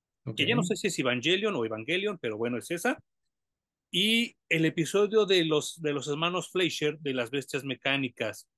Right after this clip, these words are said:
Speaker 2: Mm.
Speaker 1: Y sí se nota un poco hasta cómo se mueven los robots y todo eso. Sí es como un homenaje a los Fleischer, que también ya me medio sale sobrando, ¿eh? Y es así como de, "Ah". Lo que sí me gusta es que cuando se aparece Mixtapleak,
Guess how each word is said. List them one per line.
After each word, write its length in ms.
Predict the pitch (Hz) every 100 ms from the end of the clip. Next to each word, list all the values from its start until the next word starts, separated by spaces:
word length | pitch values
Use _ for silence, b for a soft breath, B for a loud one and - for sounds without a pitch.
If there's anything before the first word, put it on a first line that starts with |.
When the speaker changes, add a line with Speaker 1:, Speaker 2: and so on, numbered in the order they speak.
| _
Speaker 2:
Mm. 1080 | 127 139 151 160 165 175 175 175 170 156 151 -
Speaker 1:
Y 140 | 180
sí 120 | -
se 180 | 208 240
nota 240 | 226 233 233
un 80 | 180
poco 220 | 208 208
hasta 200 | 180 165
cómo 220 | 170 175
se 160 | 160 156
mueven 280 | 151 156 151
los 100 | 123
robots 720 | 123 127 135 143 151 156 -
y 80 | 123
todo 340 | 147 147 143
eso. 400 | 127 - 175 - _ -
Sí 120 | 151
es 60 |
como 200 | 143 165
un 60 | 170
homenaje 460 | 160 143 127 131 139
a 40 |
los 180 | 127 117
Fleischer, 460 | 147 160 - 123 113 _ _ _
que 140 | - 202
también 360 | 220 208 190
ya 120 | 175 185
me 160 | 202
medio 280 | 175 135 117
sale 300 | - 131 139
sobrando, 720 | - 117 123 131 131 113 101
¿eh? 100 | 107
Y 100 | 123
es 120 | 135 -
así 180 | 117 131
como 220 | 120 113
de, 120 | 110 127
"Ah". 800 | 147 147 143 120 120 110 107 95 _ _ _ _ -
Lo 180 | 180
que 100 | 196
sí 140 | 196 226
me 120 | 202
gusta 280 | 170 180 185
es 80 | -
que 100 | 170
cuando 220 | 147 120
se 100 | 123
aparece 440 | 113 117 123 160
Mixtapleak, 680 | 156 151 - 170 - 180 143